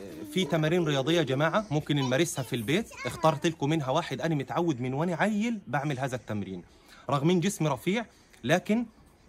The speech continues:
التمرين هذا مخليني الحمد لله دايمًا الصدر،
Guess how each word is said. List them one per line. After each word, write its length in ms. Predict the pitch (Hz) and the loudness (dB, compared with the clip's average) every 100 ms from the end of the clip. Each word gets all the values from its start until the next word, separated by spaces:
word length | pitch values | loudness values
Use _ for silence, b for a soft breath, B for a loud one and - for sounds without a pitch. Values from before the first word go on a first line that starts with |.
| - | -8
التمرين 460 | 135 - 143 170 180 | -6 0 2 2 2
هذا 160 | 175 175 | 2 0
مخليني 420 | - - 160 175 | 0 0 2 0
الحمد 280 | - 160 156 | 0 -2 0
لله 120 | 151 | 2
دايمًا 400 | 160 165 143 123 - | 2 2 0 -4 -10
الصدر، 540 | - - - 165 131 | -12 -6 2 2 2